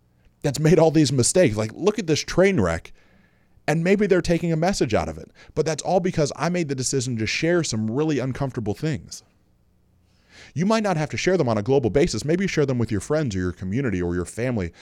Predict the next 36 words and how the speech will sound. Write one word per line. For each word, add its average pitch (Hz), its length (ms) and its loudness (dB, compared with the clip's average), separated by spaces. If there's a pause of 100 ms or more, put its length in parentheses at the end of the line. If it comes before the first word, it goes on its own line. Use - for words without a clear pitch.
(120)
some 123 160 -6
things 135 220 -6
you're 127 80 -2
not 110 180 -4
proud 123 260 -4
of, 90 120 -4
but 95 100 -8
just 127 180 -8
to 113 60 -8
give 127 220 -4
up 143 160 -2
that 107 180 0
weight 107 400 0
that 80 80 -12
you've 90 140 -8
been 98 100 -4
carrying 110 260 -2
around 95 360 -2
is 80 80 -10
so 117 280 -2
impactful. 90 540 -6 (4000)
I've 127 120 0
also 165 220 4
learned 127 280 4
that - 140 0 (1040)
I 117 80 -2
have 156 220 -2
to 135 100 -2
split - 300 -2
test 135 320 -4
and, 110 220 -6
and 101 240 -10 (340)
track 139 360 -2
and 107 100 -2
monitor 101 420 0
everything. 101 480 -4